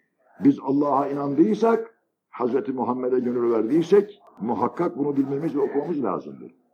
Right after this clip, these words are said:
İnsan sevgilisinin yahut gurbette bulunan evladının yahut sevdiği bir zatın mektubu gece gelse,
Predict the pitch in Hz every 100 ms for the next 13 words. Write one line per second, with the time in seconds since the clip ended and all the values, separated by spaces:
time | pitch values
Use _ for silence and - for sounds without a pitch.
0 | _ _ _ _ _ _ _ _ _ _
1 | 110 113 123 127 107 117 127 110 120 -
2 | 127 127 113 - _ _ _ _ _ _
3 | _ _ _ - 120 104 123 - - _
4 | 123 139 123 139 147 113 113 131 139 127
5 | 120 117 107 104 113 117 - - 110 110
6 | - 117 117 131 110 98 110 139 127 107
7 | 127 127 120 120 131 92 85 - 156 170